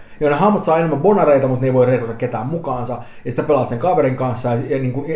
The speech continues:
ja se on täynnä semmosia loistavia juttuja, niinku se, että, että sieltä tulee äkkiä joku valinta. Ja se kysyy molemmat pelaajat, että "No mitä sä haluat tehdä tässä?" Että, niinku, et, et, et, niinku, tässä on nyt tämmönen pahis, että annetaanko armoa vai pannaanko päiviltä. Ja molemmat voi tehdä valinnan.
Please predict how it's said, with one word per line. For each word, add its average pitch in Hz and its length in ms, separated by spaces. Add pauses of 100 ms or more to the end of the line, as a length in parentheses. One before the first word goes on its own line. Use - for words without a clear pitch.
ja 160 80
se 151 60
on 156 80
täynnä 240 240
semmosia 160 440
loistavia 170 480
juttuja, 147 240
niinku 123 180
se, 160 180
että, 127 220 (380)
että - 120
sieltä - 160
tulee 175 140
äkkiä 180 200
joku 127 140
valinta. 156 480 (540)
Ja 156 140
se 139 60 (140)
kysyy 175 200
molemmat 170 300
pelaajat, 160 220
että 127 120
"No 131 60
mitä 170 140
sä 151 60
haluat 135 240
tehdä 127 220
tässä?" 113 300
Että, 113 80
niinku, 117 160
et, 123 140
et, 131 240
et, 131 160
niinku, 120 300 (460)
tässä - 200
on 160 60
nyt 131 60
tämmönen 151 260
pahis, 135 280
että 127 160
annetaanko 147 400
armoa 139 300
vai 123 160
pannaanko 123 400
päiviltä. 110 480 (160)
Ja 151 80
molemmat 202 280
voi 143 80
tehdä 123 200
valinnan. 135 480